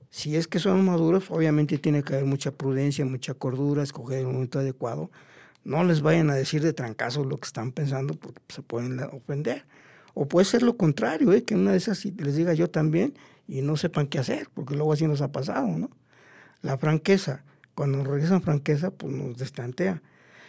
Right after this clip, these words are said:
Y luego dice, O si mi trastorno, o sea, mi, mi, mi lucha, mi conflicto interno, parecía que había sido ocasionado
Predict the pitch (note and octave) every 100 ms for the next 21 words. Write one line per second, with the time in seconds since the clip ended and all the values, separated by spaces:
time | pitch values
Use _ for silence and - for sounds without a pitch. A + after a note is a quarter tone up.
0 | - _ _ - B3 G#3+ G#3+ G3+ G3+ F3
1 | - G3+ G#3 - _ _ _ _ _ _
2 | _ _ _ _ _ _ - - - -
3 | F3 F#3 F#3 - _ _ _ _ _ -
4 | - - D3+ D3 D3 C#3 D3 D3+ - -
5 | F#3 F3+ E3 D#3 - - _ _ _ -
6 | B2 D3 C#3 C#3 C#3 C3+ D3+ C3 C3 B2+
7 | - - C#3 C3+ C#3 E3+ F3+ - C#3+ C3+
8 | - C#3 C#3+ E3 - E3+ E3 E3+ D3+ D3
9 | G3+ - - - - - _ _ _ -
10 | D3 D3 D3 - - A#3 F#3 C#3 - _
11 | _ _ - C#3 D#3 D#3+ - E3 E3 -
12 | D3 - D3 C#3 C#3 C#3 A3